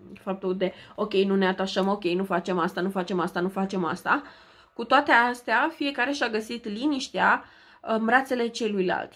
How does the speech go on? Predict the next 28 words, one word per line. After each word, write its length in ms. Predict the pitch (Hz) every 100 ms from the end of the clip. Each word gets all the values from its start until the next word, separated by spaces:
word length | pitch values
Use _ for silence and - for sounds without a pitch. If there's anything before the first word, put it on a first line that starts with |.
| _
Chiar 340 | - 254 247 214
dacă 580 | 214 269 285 208 117 - -
intențiile 600 | 202 214 226 240 233 220
voastre 500 | 220 220 220 202 208
nu 180 | 247
au 80 | 254
fost 320 | 240 220 220
neapărat 540 | 214 214 214 214 202 214
de 280 | 190 208 -
a 160 | 185 190
crea 500 | 220 196 196 233 233
o 60 |
relație 560 | 220 196 202 208 208 214
stabilă, 560 | - 208 208 220 208
de 100 | 190
a 100 | 196
crea 420 | 190 202 196 226 277
ceva 420 | 220 208 208 - 277 262 240 214 - - -
<clears throat> 840 | 233 220 220 - - - - -
serios, 420 | 240 208 196 220
s-a 220 | - - 247
creat 240 | 254 302
totuși 340 | 339 320 320 - _ _ _
o 140 | -
conexiune 540 | 262 254 262 - 294 339
destul 360 | 294 285 269
de 60 | 285
importantă 840 | 277 285 247 226 180 175 277 -